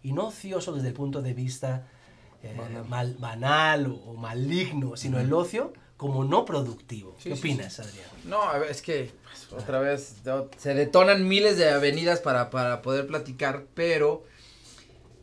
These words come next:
Speaker 2: yo siempre he dicho, y co-, y como la canción, ¿a qué le dedicas el tiempo libre? O sea,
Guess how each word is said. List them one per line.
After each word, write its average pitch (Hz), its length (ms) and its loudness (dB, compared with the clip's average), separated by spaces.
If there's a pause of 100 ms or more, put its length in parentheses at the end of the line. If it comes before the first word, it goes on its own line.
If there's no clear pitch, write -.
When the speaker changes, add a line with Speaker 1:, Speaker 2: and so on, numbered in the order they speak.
(760)
Speaker 2:
yo 131 180 -2
siempre 190 280 0
he - 40 2
dicho, 185 360 0 (260)
y 120 60 -12
co-, - 240 -10
y 131 60 -4
como 127 180 0
la 127 120 2
canción, 127 380 -4
¿a 139 140 -2
qué 175 120 2
le 208 140 2
dedicas 160 540 -2
el 123 100 -8
tiempo 123 320 -4
libre? 107 300 -10 (420)
O 131 80 -4
sea, 127 440 4